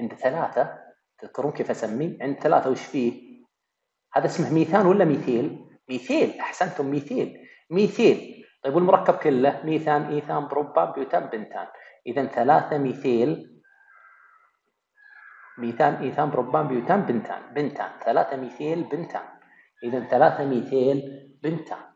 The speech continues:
نروح للتدريب، ننتقل الآن للتدريب السادس.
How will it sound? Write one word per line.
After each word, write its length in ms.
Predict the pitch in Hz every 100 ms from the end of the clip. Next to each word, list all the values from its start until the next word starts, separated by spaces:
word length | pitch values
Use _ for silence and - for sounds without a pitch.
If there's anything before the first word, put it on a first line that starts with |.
| _ _ _ _ _ _ _ _ _ _ -
نروح 280 | 113 170 -
للتدريب، 440 | 170 - 147 190
ننتقل 360 | 180 208 - 170
الآن 200 | 170 202
للتدريب 460 | 127 - 143 139
السادس. 800 | 135 - 110 87 151 - - -